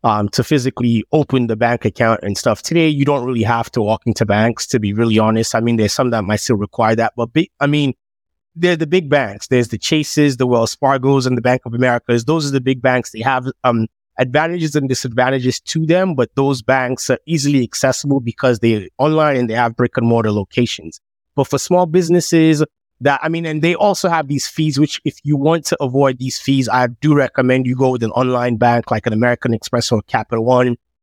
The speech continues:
um, online bank, which will help you avoid these monthly, um, fees. Another important part, once you set up your bank account, now you have everything. You kinda have your legal structure set up for you to be able to do a business.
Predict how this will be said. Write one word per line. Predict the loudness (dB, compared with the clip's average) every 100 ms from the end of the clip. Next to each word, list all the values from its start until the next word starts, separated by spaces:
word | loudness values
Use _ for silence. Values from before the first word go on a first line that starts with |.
| _
um, | -2 0
online | 0 2 2 2
bank, | 2 0 0
which | 0 2
will | 2
help | 2 0 0
you | -4
avoid | 0 0 0
these | 0 -4 0
monthly, | 2 0 -2 -4 -4 -8 _ _
um, | 0 2 2 -2
fees. | 0 -2 -2 -8 _
Another | -2 2 2 0
important | -4 -2 -2 -2
part, | -2 -2 0
once | 0 0 -2
you |
set | -2 0 0
up | 0 0
your | -2
bank | 0 -2 -4
account, | -2 -2 0
now | 0
you | 2 2
have | 0
everything. | 0 -4 -4 -2
You | -2
kinda | 0 -2 -2
have | -4 -4
your | -2
legal | 0 0 0 -4
structure | -2 -2 -2 -6
set | -4 0
up | 0 -2 _
for | -2
you | 2 2
to | 2
be | 0 2
able | 2
to | 0
do | 0
a | 0
business. | 0 0 0 -2